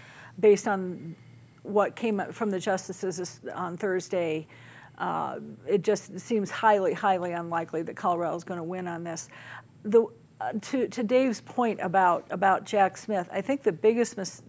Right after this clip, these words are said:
one of the biggest mistakes that was made by the Department of Justice and by Merrick Garland was how long they waited to actually start working on this. They waited, uh,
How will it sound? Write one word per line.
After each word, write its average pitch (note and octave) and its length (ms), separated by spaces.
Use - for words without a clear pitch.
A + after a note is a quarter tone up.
one A3+ 220
of C4+ 60
the G#3 60
biggest G#3+ 360
mistakes - 640
that G#3+ 120
was F3+ 140
made G#3 260
by G#3 160
the A3 100
Department F#3+ 400
of F3 60
Justice G3 400
and G3 200
by F#3 160
Merrick F#3 300
Garland F#3+ 400
was - 100
how C4+ 160
long C4+ 180
they G3 120
waited F3+ 460
to - 140
actually G#3+ 300
start G#3+ 300
working A#3 360
on D#3 180
this. D#3 220
They G#3+ 160
waited, G#3 440
uh, G3 180